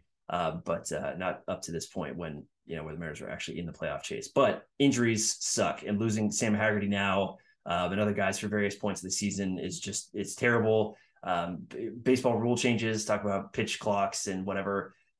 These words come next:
Find a way to get injuries out of the game because, uh, I can't imagine for Sam Haggerty how much this sucks to work your ass off for, uh, what is it, a hundred and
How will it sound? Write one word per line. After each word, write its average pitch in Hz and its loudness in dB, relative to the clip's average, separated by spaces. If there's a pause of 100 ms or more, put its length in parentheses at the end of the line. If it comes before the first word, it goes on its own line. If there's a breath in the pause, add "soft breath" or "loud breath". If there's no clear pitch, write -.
Find 175 6
a 160 6
way 147 8
to 117 4
get 113 -2
injuries 90 -4
out 80 -4
of 76 -8
the 82 -10
game 73 -10
because, 104 -2
uh, 87 2
I 98 -2
can't 127 4
imagine 107 2
for 104 -2
Sam 104 0
Haggerty 101 -2 (420)
how 123 4
much 120 4
this - -2
sucks - 0 (140)
to 117 0
work 113 -4
your 104 -4
ass 101 2
off 107 6
for, 92 -4 (160)
uh, 85 -2
what 104 -2
is 90 -6
it, 85 -6
a 85 -6
hundred 104 -2
and 92 -2